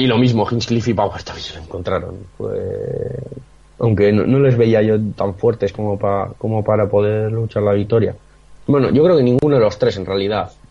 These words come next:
Eh, bueno, de, de los cuatro, si contamos a Davison. Porque estaban un poquito atrás, pero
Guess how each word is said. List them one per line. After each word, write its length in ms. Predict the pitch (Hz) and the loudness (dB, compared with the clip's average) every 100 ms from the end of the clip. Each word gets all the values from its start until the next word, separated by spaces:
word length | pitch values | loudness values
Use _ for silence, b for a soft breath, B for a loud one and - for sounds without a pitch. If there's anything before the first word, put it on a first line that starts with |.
| - | -10
Eh, 400 | 101 98 92 - | -4 -2 -2 0
bueno, 240 | 120 113 | 2 2
de, 280 | 87 90 98 | 2 2 4
de 60 | 92 | 2
los 120 | 101 | 0
cuatro, 300 | 123 123 - | 0 -2 -2
si 100 | 98 | -8
contamos 340 | 98 98 101 107 | -10 -8 -8 -6
a 40 | |
Davison. 340 | 101 101 98 - _ _ _ _ - - - - | -4 -4 -8 -14 _ _ _ _ -20 -20 -20 -8
Porque 600 | 104 98 98 98 95 98 | -4 0 2 4 4 2
estaban 380 | 95 120 127 131 | 0 0 2 0
un 100 | 123 | -2
poquito 300 | 120 117 117 | -2 0 0
atrás, 300 | 110 117 107 | 0 0 -2
pero 260 | - 92 80 | -2 -2 -2